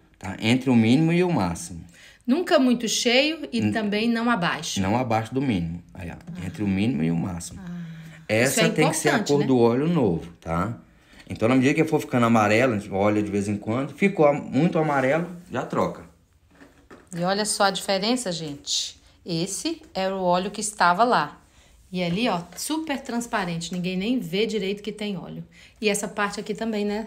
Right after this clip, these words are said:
Speaker 2: Cristiano?
Speaker 1: Tem,
Speaker 2: Tem que
Speaker 1: tem que
Speaker 2: limpar.
Speaker 1: sempre limpar. Limpar todinha o cárter dela. Pra gente verificar o óleo, ó,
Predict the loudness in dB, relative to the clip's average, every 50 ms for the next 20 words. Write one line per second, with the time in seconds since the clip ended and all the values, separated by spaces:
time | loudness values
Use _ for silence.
0 | -10 -12 -8 -6 -6 -4 -2 0 0 0 -2 -2 -4 -4 -2 -2 -2 0 2 2
1 | 2 2 4 4 2 2 2 -2 -6 -6 -6 -6 -6 -4 -4 -4 -2 -2 -4 -6
2 | -6 -6 -8 -8 -8 -8 -4 -4 -4 -4 -4 -6 -8 -6 -4 -4 -6 -6 -10 -14
3 | -20 _ _ _ _ _ -20 -20 -20 -20 -20 -20 _ -20 -20 -20 -20 -20 -20 -20
4 | -20 -20 -20 -20 -20 -16 -6 -2 0 0 0 0 -2 -2 -2 -2 -4 -6 -2 -2
5 | 0 0 2 2 2 2 2 2 0 -2